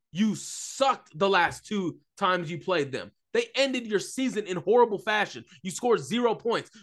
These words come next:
You don't need Frank Reich to have you ready in this game. You don't. You should already be motivated. You wake up Sunday, you ready to knock somebody's head off. Already. You shouldn't get to the stadium, "Okay, I'm the worst Coach Reich. You know, where, where's that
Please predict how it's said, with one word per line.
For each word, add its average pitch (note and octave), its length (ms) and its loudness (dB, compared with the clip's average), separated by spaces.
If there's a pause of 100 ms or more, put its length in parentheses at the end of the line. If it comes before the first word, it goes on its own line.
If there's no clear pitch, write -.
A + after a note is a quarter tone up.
You A3 120 2
don't A#3+ 160 2
need A#3 180 -4
Frank G3 240 -2
Reich F3+ 220 0
to F3 120 -2
have D#3+ 160 -2
you D3 80 -4
ready C#3+ 280 -2
in A2+ 100 -8
this A2 140 -12
game. F2 240 -10 (340)
You F#3+ 120 0
don't. F#3 280 2 (360)
You A3+ 200 4
should A3+ 160 -2
already F3+ 380 4
be D3 120 -2
motivated. C#3 640 -2 (260)
You G3+ 140 0
wake B3 260 4
up G3+ 100 -2
Sunday, A#3 520 0 (160)
you G#3+ 120 0
ready G#3+ 220 2
to F#3 80 -2
knock F#3 240 -2
somebody's F3+ 420 -4
head F#3 180 4
off. F#2 200 -4 (840)
Already. A3+ 580 2 (360)
You G3 120 -4
shouldn't A#3 280 0
get B3+ 180 -2
to B3 80 -4
the G#3 100 2
stadium, G#3+ 500 2 (160)
"Okay, F3+ 300 0
I'm D#3 240 0
the E3 80 0
worst F#3 340 -4
Coach E3 240 -6
Reich. B2+ 220 -2
You D3+ 80 -8
know, D#3 140 -6
where, F3+ 180 -4
where's E3+ 220 -6
that E3+ 200 -8